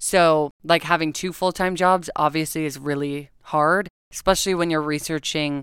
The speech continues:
such sad stuff. So it kinda takes a toll a little bit.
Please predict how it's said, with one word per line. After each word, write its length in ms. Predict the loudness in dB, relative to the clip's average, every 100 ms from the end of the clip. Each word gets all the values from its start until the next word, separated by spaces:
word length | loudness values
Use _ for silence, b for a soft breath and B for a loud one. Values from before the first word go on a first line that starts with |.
| _
such 320 | -6 -6 -4 -6
sad 500 | -4 -2 0 -2 -4
stuff. 580 | -6 0 0 0 -6 -20 _ -14
So 460 | -4 2 4 2 -2
it 260 | -8 -10 -8
kinda 260 | -4 -4
takes 340 | -4 -8 -8 -8
a 40 |
toll 280 | -6 -4 0
a 20 |
little 180 | 0 0
bit. 260 | 2 0